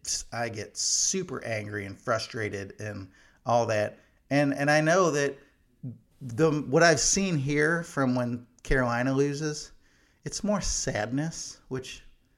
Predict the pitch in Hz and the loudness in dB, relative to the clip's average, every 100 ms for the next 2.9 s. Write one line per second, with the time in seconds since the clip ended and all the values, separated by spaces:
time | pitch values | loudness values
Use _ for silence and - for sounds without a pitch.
0 | _ _ _ _ - 151 147 151 175 185 | _ _ _ _ -6 0 0 2 0 0
1 | - 156 - 147 123 - 135 117 110 120 | 2 2 4 2 2 2 2 2 -2 -4
2 | 110 123 127 117 - 120 110 131 117 | -6 -4 -2 -4 -2 -4 -2 -4 -4